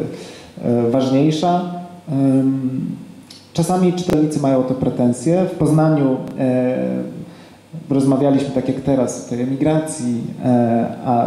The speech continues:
pani z ostatniego rzędu nagle przerwała i mówi: „Słuchajcie, ale ja przeczytałam już tę książkę, ja chcę wiedzieć, dlaczego on zabił, ja chcę, żebyście wy mi powiedzieli, bo w książce nie napisaliście”.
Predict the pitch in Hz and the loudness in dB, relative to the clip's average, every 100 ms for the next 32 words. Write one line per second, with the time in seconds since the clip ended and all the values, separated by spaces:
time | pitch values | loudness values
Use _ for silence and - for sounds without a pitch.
0 | - 131 127 123 - 131 135 123 120 135 | 0 2 2 2 -2 0 2 2 2 2
1 | 135 127 127 123 - 127 110 131 131 135 | 4 2 2 0 0 -2 0 2 2 2
2 | 147 147 170 165 160 143 147 147 151 147 | 0 -2 0 0 2 2 2 2 2 0
3 | 147 - 160 147 - 147 156 - 143 156 | -6 -2 0 0 -2 -4 -4 -2 2 2
4 | 151 - 160 165 165 160 156 165 160 165 | 2 0 2 2 2 2 0 0 2 2
5 | 160 160 127 131 139 147 147 151 - 139 | 4 2 2 2 2 0 0 -2 -2 0
6 | 160 160 156 151 151 170 151 135 135 160 | 2 2 2 2 4 4 4 2 0 -2
7 | 156 147 156 147 147 139 139 117 104 - | -2 -4 -4 -2 -4 -2 0 0 -2 -8